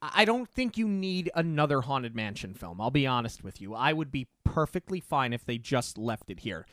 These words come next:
We know they are gonna make another Haunted Mansion movie. Hopefully they get it right. But if they announced tomorrow they pulled the plug on it and this was the last one, I'd be like, "Cool, I'm done. I'm good with this." I mean, that's, that's just how I feel about it.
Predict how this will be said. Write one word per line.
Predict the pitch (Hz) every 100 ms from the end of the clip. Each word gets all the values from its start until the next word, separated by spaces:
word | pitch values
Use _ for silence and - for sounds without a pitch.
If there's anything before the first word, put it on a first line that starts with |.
| -
We | 147 156
know | 156
they | 160 156
are | 226
gonna | 277 262
make | 175 135
another | 139 131 120
Haunted | 127 120 113
Mansion | 110 107 - 104
movie. | 98 101 160 202 _ _ _
Hopefully | - 185 180 208 208
they | 180
get | 170 170
it | 160
right. | 123 151 240 - _ _
But | 180
if | 175 -
they | 185
announced | 165 175 214 -
tomorrow | - 165 143 175
they | 180 143
pulled | - 170
the | 143
plug | - 143 147
on | 160 185
it | 196
and | 139 123
this | 151 -
was | 156 135
the | 135
last | 139 135 -
one, | 127 117 151 220 _ _
I'd | - 143
be | 143
like, | 131 - _ -
"Cool, | 240 180 _ -
I'm | 170
done. | 165 147 120 _ _
I'm | 160 151
good | 151 127
with | 117
this." | 90 87 - - _ _ _ _ _ _ -
I | 160 151
mean, | 160
that's, | 160 - -
that's | 156 147 -
just | 151 -
how | 131
I | 123
feel | 117 104 78
about | 78 78
it. | 80